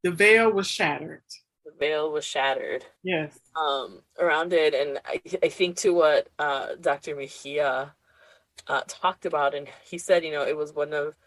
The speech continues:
Speaker 2: you know, the greatest social injustices. And I had never, I hadn't heard anybody, like, say that or, like,
Speaker 1: Yeah.
Speaker 2: describe it that way, and just kinda in, in that sort of scale of, like, it is one of our greatest social injustices, uh,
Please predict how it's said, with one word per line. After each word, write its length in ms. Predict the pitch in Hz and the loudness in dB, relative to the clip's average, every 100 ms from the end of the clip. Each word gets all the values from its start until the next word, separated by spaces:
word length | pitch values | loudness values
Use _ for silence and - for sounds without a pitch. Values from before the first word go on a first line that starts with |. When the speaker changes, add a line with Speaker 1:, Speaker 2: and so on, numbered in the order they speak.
| _ _ - | _ _ -16
Speaker 2:
you 60 | 160 | -10
know, 100 | 147 | -6
the 100 | 147 | -6
greatest 540 | 143 139 139 143 - | 0 0 2 -2 -2
social 360 | 156 143 160 143 | -6 -4 -4 -4
injustices. 920 | 139 143 139 - - - 135 135 - | -2 -2 -2 -4 -12 -8 -6 -8 -8
And 160 | - 151 | -6 -4
I 60 | |
had 180 | 160 196 | 0 0
never, 300 | 196 226 220 _ | 0 -4 -6 _
I 120 | - 175 | -4 0
hadn't 300 | 330 330 - | 0 0 4
heard 200 | 185 175 | 4 4
anybody, 420 | 156 151 143 139 | 2 0 0 -2
like, 200 | 127 127 _ _ _ _ _ _ _ _ _ - | -6 -8 _ _ _ _ _ _ _ _ _ -18
say 380 | - - 302 | -4 2 2
that 400 | 330 311 320 349 - - | 2 2 2 0 -4 2
or, 160 | 180 160 | 4 4
like, 180 | 151 185 | 2 2
Speaker 1:
Yeah. 100 | 175 | 2
Speaker 2:
describe 420 | 165 160 147 165 | 4 4 2 2
it 140 | 180 | 0
that 200 | 214 202 | 0 0
way, 260 | 247 254 254 | 2 4 4
and 120 | 196 | 2
just 160 | 165 - | -6 -6
kinda 440 | 180 165 156 139 | -6 -4 -4 -4
in, 200 | 151 147 | -6 -6
in 180 | 139 143 | -6 -4
that 180 | 143 - | -2 -4
sort 200 | - 151 | -6 -8
of 60 | 139 | -8
scale 520 | - - 143 139 139 | -8 -2 4 6 6
of, 100 | 135 | 2
like, 300 | 139 135 - _ _ - - - | 0 -4 -10 _ _ -12 -8 -6
it 140 | 170 | -6
is 180 | 170 175 | -8 -10
one 180 | 156 151 | -8 -2
of 140 | 143 139 | 0 4
our 160 | 139 | 2
greatest 720 | 139 135 131 127 127 - - - _ - _ | 2 -6 -2 -2 -4 -10 -16 -18 _ -20 _
social 400 | - 143 - 135 | -6 -6 -4 -6
injustices, 880 | 127 131 127 - 127 135 123 123 - _ _ _ _ _ - | -6 -6 -6 -8 -10 -8 -8 -12 -20 _ _ _ _ _ -6
uh, 340 | 143 123 - | -4 -4 -8